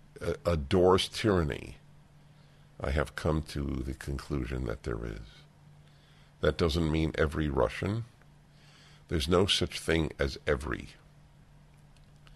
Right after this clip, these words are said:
The question that I have is, since I am certain, or I am quite certain, if you will,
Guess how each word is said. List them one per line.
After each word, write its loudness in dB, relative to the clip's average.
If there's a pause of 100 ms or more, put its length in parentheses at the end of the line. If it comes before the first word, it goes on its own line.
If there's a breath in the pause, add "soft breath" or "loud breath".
(1000 soft breath)
The -4
question 0 (180)
that 2
I 8
have 0
is, -6 (800)
since -2
I 2
am 0 (140)
certain, -2 (2750)
or -6
I -6
am -12 (180)
quite 0
certain, -10 (320)
if -16
you -10
will, -2